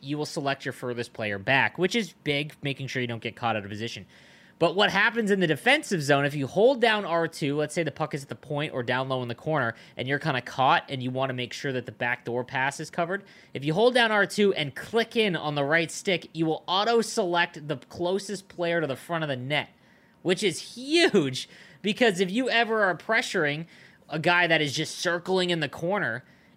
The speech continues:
and you notice, and you, half the time when they're doing that, they're not watching the player that's, yeah, that you're controlling. They're watching them, waiting for the guy to get open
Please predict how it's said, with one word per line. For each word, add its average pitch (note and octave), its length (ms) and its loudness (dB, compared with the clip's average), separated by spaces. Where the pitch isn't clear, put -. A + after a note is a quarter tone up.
and D#3+ 160 -2
you G#3 200 0
notice, F#3+ 400 4
and E3 180 2
you, D#3 120 -6
half A#3+ 240 0
the A3 80 -6
time F#3+ 240 2
when C#3 260 -2
they're D#3 200 4
doing G3 240 2
that, G3+ 180 2
they're E3 100 0
not D#3+ 200 2
watching D3 320 2
the B2+ 80 -2
player C3 400 0
that's, A#2 280 -4
yeah, B2 200 -2
that A2+ 140 -8
you're B2+ 200 -2
controlling. A#2 400 -6
They're A2+ 80 -4
watching A#2+ 400 -4
them, A2 140 -8
waiting A#2 200 -2
for A2 120 -12
the A2 80 -6
guy A2+ 240 -2
to A2+ 40 -4
get G#2+ 140 -4
open A2 480 -6